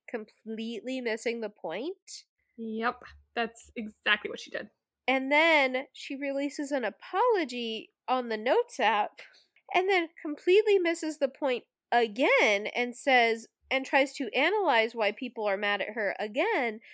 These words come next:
Speaker 1: and then tries to say that she wanted to apologize before for the video, but her team told her not to. So this woman that completely talks about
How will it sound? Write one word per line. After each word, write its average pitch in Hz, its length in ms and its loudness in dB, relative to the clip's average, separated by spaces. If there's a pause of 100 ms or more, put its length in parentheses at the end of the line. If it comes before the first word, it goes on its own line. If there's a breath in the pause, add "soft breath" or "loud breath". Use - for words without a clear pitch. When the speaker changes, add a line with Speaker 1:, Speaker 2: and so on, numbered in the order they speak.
(320 loud breath)
Speaker 1:
and 269 200 2
then 370 300 4
tries 294 300 0
to 285 100 -6
say 277 180 -2
that 247 140 -2
she 262 160 -6
wanted 285 520 0
to 311 140 -2
apologize 233 640 -2
before 285 640 0
for 269 140 -2
the 226 140 -6
video, 208 480 0 (360 loud breath)
but 262 140 4 (120)
her 247 180 2 (100)
team 311 440 -4
told 240 260 -6
her 226 120 -2
not 262 260 -4
to. 196 200 -6 (280 loud breath)
So - 180 -6
this 302 200 -4
woman 370 380 0
that 277 220 0 (320)
completely 330 580 -4
talks 269 380 -4
about 226 340 0